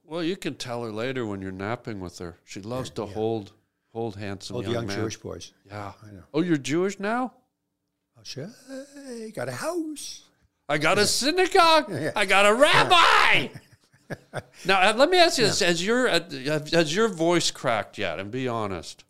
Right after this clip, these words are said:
Speaker 2: No, uh, I, I was just bar mitzvah recently, so at thirteen. So
Speaker 1: Really?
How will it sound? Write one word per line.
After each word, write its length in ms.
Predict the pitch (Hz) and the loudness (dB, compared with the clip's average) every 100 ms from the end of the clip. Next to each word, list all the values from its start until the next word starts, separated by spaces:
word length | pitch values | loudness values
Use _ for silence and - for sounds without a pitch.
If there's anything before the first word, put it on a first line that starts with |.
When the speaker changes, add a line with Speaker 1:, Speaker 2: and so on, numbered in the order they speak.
| _ _ _ | _ _ _
Speaker 2:
No, 200 | 143 110 120 | -6 -6 -6
uh, 300 | 120 110 131 | -6 -6 -8
I, 140 | 117 120 156 180 175 | -8 -6 -8 -12 -16
I 60 | - | -10
was 120 | 127 | -8
just 140 | 160 - | -10 -8
bar 140 | 131 | -8
mitzvah 260 | 127 135 107 | -8 -12 -12
recently, 380 | 90 - 92 92 | -12 -14 -18 -20
so 220 | - 95 | -16 -16
at 100 | 92 | -14
thirteen. 420 | 104 - 104 90 | -14 -14 -16 -18
So 120 | - 104 _ _ | -20 _ _ _
Speaker 1:
Really? 520 | 110 113 117 143 214 | -10 -4 0 2 2